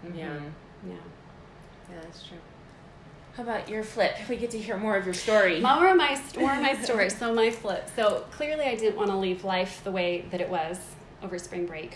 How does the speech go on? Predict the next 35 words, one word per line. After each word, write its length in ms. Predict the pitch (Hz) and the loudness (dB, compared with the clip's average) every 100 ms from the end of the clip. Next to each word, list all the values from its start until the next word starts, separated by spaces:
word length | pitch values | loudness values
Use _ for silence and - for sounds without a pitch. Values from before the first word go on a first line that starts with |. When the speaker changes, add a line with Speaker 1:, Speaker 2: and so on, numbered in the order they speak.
| - - | -16 -10
Speaker 3:
where 220 | 175 175 | -8 -6
we 100 | 170 | -6
were 140 | 175 | -4
at 160 | 175 - | -4 -4
odds 260 | 170 175 - | -8 -8 -12
with 120 | 180 | -12
each 160 | 180 - | -12 -10
other 280 | 170 165 170 | -10 -10 -10
and 160 | 160 | -10
wanting 240 | 156 156 170 | -10 -10 -12
to 120 | 180 | -12
quit 240 | - 170 180 | -12 -10 -8
and 80 | |
give 160 | 170 156 | -8 -4
up. 200 | 151 156 - - - - - - - - | -4 -4 -12 -18 -20 -20 -20 -18 -18 -12
So 540 | - 226 208 202 196 | -4 0 4 4 2
there 160 | 196 208 | 0 0
were 300 | 196 196 - | 2 0 -2
four 320 | - 285 294 | -4 2 2
things 720 | 302 240 196 170 156 190 - - - - | 2 2 4 4 0 -6 -8 -16 -18 -8
that 420 | 196 175 - - - - | -4 0 -2 -4 -10 -6
really 300 | 202 180 180 | -2 -2 -4
happened, 380 | 180 - 165 | -6 -8 -8
and 80 | 160 | -8
I'll 140 | 160 - | -8 -8
go 100 | 175 | -8
over 140 | 160 165 | -8 -10
them 140 | 180 | -12
quickly, 500 | - - - 196 208 - | -12 -14 -10 -8 -8 -10
um, 500 | - 180 170 170 180 180 - - - - | -8 -8 -6 -6 -8 -12 -18 -20 -20 -12
that 240 | 196 185 196 | -8 -6 -2
really 220 | 185 180 | -2 -2
have 320 | 185 175 - - - | -6 -10 -10 -14 -18
hopefully 420 | - 262 - 202 180 | -2 -2 -2 -6 -8
shifted. 600 | - - - - - | -8 -10 -10 -10 -10